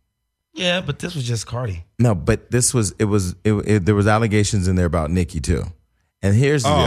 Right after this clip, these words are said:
Speaker 2: deal.
Speaker 1: yeah,
Speaker 2: And
Speaker 1: I
Speaker 2: here's
Speaker 1: see
Speaker 2: the
Speaker 1: what you
Speaker 2: deal.
Speaker 1: mean.
Speaker 2: I don't wanna fuel rumors unless I gotta know. It has to
Speaker 1: Facts.
Speaker 2: come from a source that I know. Like, I, not that you were giving me fake
Speaker 1: Right.
Speaker 2: news, but it has to come from somebody that I know.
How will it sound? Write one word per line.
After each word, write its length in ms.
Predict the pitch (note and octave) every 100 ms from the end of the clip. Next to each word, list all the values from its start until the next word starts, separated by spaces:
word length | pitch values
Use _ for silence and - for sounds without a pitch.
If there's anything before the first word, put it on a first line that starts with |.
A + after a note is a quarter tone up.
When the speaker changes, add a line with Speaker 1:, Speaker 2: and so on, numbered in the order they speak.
| G#2+
Speaker 2:
deal. 80 | G2+
Speaker 1:
yeah, 60 | G#2
Speaker 2:
And 40 |
Speaker 1:
I 40 | C#3+
Speaker 2:
here's 180 | D3+
Speaker 1:
see 60 | B2+
Speaker 2:
the 20 |
Speaker 1:
what 60 | F#2+
you 60 | F#2
Speaker 2:
deal. 40 |
Speaker 1:
mean. 80 | G2
Speaker 2:
I 120 | B2
don't 160 | F3+ F#3+
wanna 220 | E3+ D3+
fuel 360 | C3+ C3+ B2+ G#2
rumors 420 | G#2+ A2+ A2 G2+
unless 260 | F#2+ F#2+ -
I 100 | A2
gotta 260 | B2+ C#3 A2+
know. 480 | G2+ G2+ E2+ A1 -
It 120 | G#2+ B2+
has 160 | C3+
to 40 | -
Speaker 1:
Facts. 100 | A2
Speaker 2:
come 160 | A2+ G2
from 180 | F#2+
a 60 | F2+
source 360 | - G#2+ G2+ -
that 220 | F#2+ -
I 180 | - A2
know. 640 | A2+ G#2 G#2+ A#2 A#2 A#2 - _ _ _ _ _ _ -
Like, 140 | G2 F2
I, 140 | C3
not 340 | C3+ C3 D3
that 220 | C#3 A2+ A#2+
you 220 | A#2+ B2
were 100 | G#2
giving 260 | A2 G2+
me 80 | F#2+
fake 220 | F2+ G2 A2
Speaker 1:
Right. 80 |
Speaker 2:
news, 380 | C3+ A2 D2+ F2
but 160 | - A2
it 80 | A2
has 160 | B2
to 100 | A2+
come 160 | G2+ A2+
from 140 | G2
somebody 380 | F2+ G2+ F#2 E2+
that 180 | E2 E2
I 140 | D#2+
know. 240 | D#2+ E2+